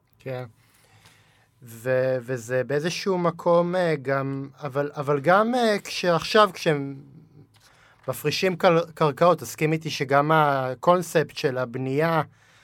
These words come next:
אה, לאנשים היא בנ-, היא מאוד, מאוד, מאוד מיושנת, ולא בהכרח הולמת את, אה, רוח התקופה.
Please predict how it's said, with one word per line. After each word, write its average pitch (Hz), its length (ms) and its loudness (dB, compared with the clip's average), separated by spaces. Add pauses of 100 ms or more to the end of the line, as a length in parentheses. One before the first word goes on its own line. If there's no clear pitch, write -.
(460)
אה, 131 440 -2
לאנשים 139 720 -2
היא 135 120 -4
בנ-, 131 300 -8
היא 123 360 -6
מאוד, 131 260 -2
מאוד, 143 220 -2
מאוד 135 240 -2
מיושנת, 143 600 -2
ולא 131 280 -2
בהכרח 143 580 -2 (120)
הולמת 143 380 -6
את, 147 180 -10
אה, 135 80 -2
רוח 139 280 -2
התקופה. 127 500 -2